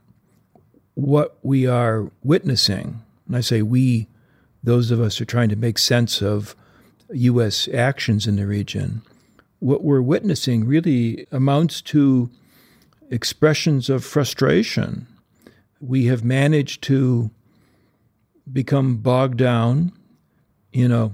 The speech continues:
war or series of wars that no longer have any plausible purpose relative to U S interests, but nonetheless, policymakers are at a loss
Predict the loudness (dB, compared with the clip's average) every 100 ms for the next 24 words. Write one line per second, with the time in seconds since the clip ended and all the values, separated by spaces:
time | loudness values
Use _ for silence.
0 | -8 -6 0 2 2 0 -2 -6 -4 0
1 | 2 2 2 0 0 0 0 0 -2 -4
2 | -10 _ -20 -20 _ _ _ _ -8 -6
3 | 0 4 6 6 4 2 0 0 -2 0
4 | 0 0 0 2 2 -2 -8 _ _ _
5 | _ _ _ -10 0 2 2 2 0 0
6 | -2 0 0 0 -2 -4 -4 -2 0 0
7 | 0 0 -2 -2 -4 0 2 2 -2 -8
8 | _ _ _ _ _ _ _ _ _ 0
9 | 2 2 0 0 0 2 2 0 0 -6
10 | -8 -12 _ _ _ _ _ _ -2 0
11 | 2 2 2 2 0 0 -4 -12 _ 0
12 | 0 0 0 0 -2 -6 -6 -2 0 0
13 | 0 0 -2 -6 -10